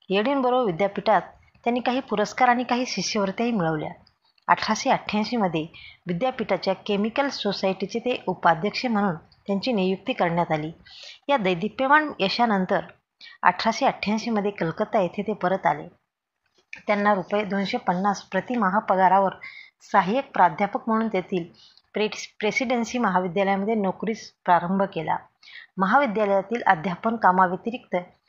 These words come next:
निरनिराळ्या नायट्रेटेस त्यांनी संशोधन सुरू केले. त्यांचे राहणीमान अतिशय साधे होते. पाश्चात्य पेहरावाचा त्याग करून त्यांनी भारतीय वेशभूषा स्वीकारली होती. जी काही बचत त्यांना शक्य होती,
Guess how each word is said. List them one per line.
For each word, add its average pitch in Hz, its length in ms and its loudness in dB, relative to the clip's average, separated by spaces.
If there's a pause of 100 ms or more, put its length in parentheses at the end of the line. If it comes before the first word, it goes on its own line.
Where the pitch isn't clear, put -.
(260)
निरनिराळ्या 190 760 2 (640)
नायट्रेटेस 220 840 0 (340)
त्यांनी 208 200 0
संशोधन 208 440 -2
सुरू 190 300 -4
केले. - 200 -6 (600)
त्यांचे 226 240 -2
राहणीमान 214 440 0
अतिशय 226 360 -2
साधे 196 340 2
होते. 196 400 -4 (460)
पाश्चात्य 240 460 -2
पेहरावाचा 196 560 2
त्याग 196 200 0 (160)
करून 190 280 -2 (380)
त्यांनी 233 160 0
भारतीय 196 420 -2
वेशभूषा 190 640 -2 (300)
स्वीकारली 185 540 -2
होती. 170 340 -8 (540)
जी 247 80 0
काही 294 220 2
बचत 214 260 -2
त्यांना 240 300 0
शक्य - 360 -4
होती, 175 300 -4